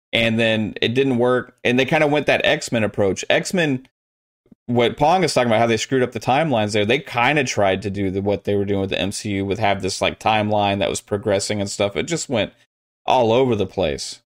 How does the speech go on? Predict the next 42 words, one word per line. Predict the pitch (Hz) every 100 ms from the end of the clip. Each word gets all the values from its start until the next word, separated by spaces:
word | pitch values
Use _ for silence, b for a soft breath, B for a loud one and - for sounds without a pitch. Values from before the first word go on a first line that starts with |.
| _
right? | 107 110 113 123
It | -
just | 143 147
went | 143 120
e-, |
everywhere | 127 135 110 147 147 131 131 135
that | 110 90 - b _ _
didn't | 131 143 123
coordinate, | - 139 135 135 117
didn't | 123 127
make | 120 113
sense. | - 120 123 - _ _ _ -
So | 135 123 113 - - 60
as | -
far | 170
as | 202
the | 143
M | 117 143
C | -
U | 131
getting | 127 117 92
X-Men, | 90 175 - 117 101 101 98 b b b
I | 101 151
think | 233 208
this | 135 139 131
is | 117
the | 113
best | 107 131 -
thing | 123 135 147
for | 120
that, | 113 143 156 107
because | 117 123 113
to | -
me, | 123 175 -
X-Men | 135 - 131 110
is | 101 151 147
something | 139 117 117 107
that | 104 98
needs | - 110 110 107 107
that | 101 92 85 -
progressive | - 107 110 107 - 101 -
timeline | 104 107 113 123 135